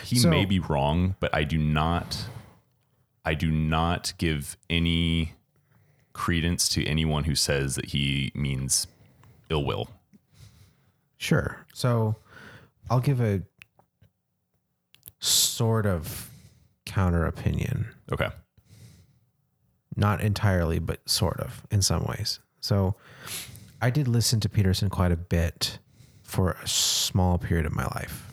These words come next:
Speaker 1: Mm-hmm.
Speaker 2: S-, maybe six, nine, mo-, maybe twelve months. Um, he was very meaningful to me in his core message, which I always perceived as, um,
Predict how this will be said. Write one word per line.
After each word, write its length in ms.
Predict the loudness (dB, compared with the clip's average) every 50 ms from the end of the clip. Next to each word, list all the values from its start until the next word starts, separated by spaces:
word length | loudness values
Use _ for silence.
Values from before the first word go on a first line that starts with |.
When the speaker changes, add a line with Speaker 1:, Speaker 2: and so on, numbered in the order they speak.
| -10 -4 -2
Speaker 1:
Mm-hmm. 240 | -2 0 0 -2 -4 -4
Speaker 2:
S-, 280 | -4 -2 -2 -2 -2 -2
maybe 300 | 0 2 2 4 2 2
six, 540 | 2 0 0 0 0 -2 -2 -2 -4 -2 0
nine, 200 | 2 2 4 2
mo-, 100 | 2 0 0
maybe 240 | 0 2 2 2 2
twelve 240 | 2 0 0 -2 -2 -4 -10
months. 300 | -14 -12 -12 -12 -12 -14 -18 _ _ _ _ _ _ _ _ _ _ _ _ -20 -20 _ _ _ _ _ _ _ _ _ _ _ _ _ _ _ -2
Um, 540 | 0 2 4 4 2 2 0 0 -2 -2 -4 _ _ _ -20 -20 -20 _ _ _ _ _ _ _ _ _ _ _ _ _ _ -20 -20 _ _ _ _ _ _ _ _ _ _ _ _ _ _ _ _ _ _ _ _ _ _ _ _ -20 -20 _ _
he 140 | 0 0 0
was 320 | 2 2 2 2 0 0
very 220 | 0 2 2 4 4
meaningful 840 | 4 4 4 4 2 2 2 2 2 4 4 4 4 2 0 -4 _ _ -10
to 260 | 0 2 4 4 4
me 480 | 4 4 4 4 4 4 4 2 2 -2 -4 -12 -16 -18 -20 -20 -20 -20 -20 -20 -20 -20 -20 -20 _ -6 -2
in 80 | 2 4
his 200 | 4 4 4 2
core 340 | -2 -2 0 2 2 4 2
message, 500 | 2 0 0 0 0 0 -2 0 0 0
which 240 | 0 0 0 -4 -4 _ 0
I 140 | 2 2 4
always 280 | 4 4 2 2 0 0
perceived 540 | -2 -2 -2 0 2 2 0 0 0 0 0
as, 400 | 2 2 2 2 2 0 0 -4 -8 _ _ _ _ _ _ _ _ _ _ _ -20 _ _ _ _ _ _ _ _ _ _
um, 480 | -4 -2 0 0 0 -2 -2 -4 -6